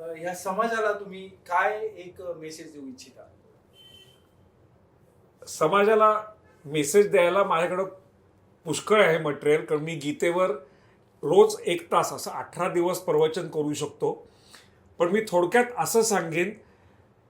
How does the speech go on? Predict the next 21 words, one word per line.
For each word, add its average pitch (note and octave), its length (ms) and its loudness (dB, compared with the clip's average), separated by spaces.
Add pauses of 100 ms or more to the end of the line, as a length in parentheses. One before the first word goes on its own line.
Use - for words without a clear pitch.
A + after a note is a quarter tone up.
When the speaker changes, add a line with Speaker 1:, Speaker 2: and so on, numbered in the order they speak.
(120)
Speaker 2:
की A3+ 100 -2
फक्त - 460 2
चूल, A3+ 600 2
मूल F3+ 380 2
आणि E3+ 260 -2
फूल E3+ 400 0 (560)
याच्यात C#3 440 2 (120)
गुरफटून C#3+ 640 -4
राहू B2 420 -4
नका. C#3 380 -6 (360)
ते A3 60 6
सगळ्यांनाच A3+ 560 4
करायचंय, D3 460 2
त्याच्यातनं F3 440 -8
कुणाची F3 500 -6
सुटका F#3+ 440 -2
नाहीये. B2 320 -4 (600)
समर्थ G3+ 420 2
रामदास F#3 580 4
स्वामींनी F3+ 420 -2
सांगितलंय D3 680 -4